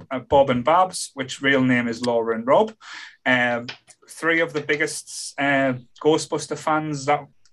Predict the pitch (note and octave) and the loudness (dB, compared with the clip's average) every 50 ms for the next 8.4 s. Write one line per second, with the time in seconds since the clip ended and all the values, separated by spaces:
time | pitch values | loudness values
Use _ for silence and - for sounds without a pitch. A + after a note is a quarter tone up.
0 | _ - A#2+ C3+ C3+ C3+ C#3 C3+ D3+ D#3+ D#3 D3+ C#3+ C3+ C3 C3 B2+ B2+ - B2+ | _ -6 -4 -4 -4 -4 -2 0 2 2 2 2 0 0 0 -2 -4 -6 -6 -6
1 | B2+ B2+ B2+ A#2+ - - - - - - C3+ B2+ B2+ B2 B2 A#2+ A#2+ A#2 - _ | -6 -6 -6 -6 -8 -10 -10 -12 -12 -8 -6 -4 -2 -2 -4 -4 -6 -10 -14 _
2 | - A2+ A2 - - C#3 B2+ A#2+ - C3 B2+ B2 - B2+ B2 B2 - C3+ - _ | -14 -14 -10 -6 -4 -4 -4 -2 -2 -4 -4 -2 -2 -4 -4 -4 -6 -12 -14 _
3 | _ - - B2+ - - C#3+ C#3 - - - C3 C3 B2+ B2+ - - - - - | _ -14 -14 -6 -2 -2 -2 -2 -2 0 2 2 2 2 -2 -10 -18 -20 -20 -20
4 | - - _ - C3 B2+ B2+ A#2+ A#2+ B2 - C#3 C3+ A#2+ C3 C3+ C3 B2+ B2 C3+ | -20 -14 _ -2 0 2 2 0 0 -4 -4 0 2 4 6 6 4 4 2 2
5 | B2+ B2+ C3 C#3 F#3 A3+ - - - - - - - - _ - B2+ B2+ B2+ B2 | 2 2 4 2 2 0 -4 -10 -16 -18 -18 -20 -20 -12 _ 0 2 2 4 2
6 | B2+ B2+ B2+ B2+ B2+ A#2+ A#2 - _ _ - - - C3+ C#3+ E3 F3 - - - | 2 0 0 -2 -2 -4 -6 -12 _ _ -14 -10 -6 -4 -2 -2 -2 -2 -4 -4
7 | C3 C3+ C3+ C#3 D3 D3+ D3+ D3 D3 C#3+ C#3 C#3 C3+ C3+ C3+ C3 D3 C#3 C3 C3 | -4 -2 -2 -2 0 0 0 0 0 -2 -4 -4 -4 -6 -6 -4 -4 -6 -6 -6
8 | B2+ - C#3 C3+ C3+ B2+ B2+ - | -8 -6 -4 -2 -2 -4 -6 -10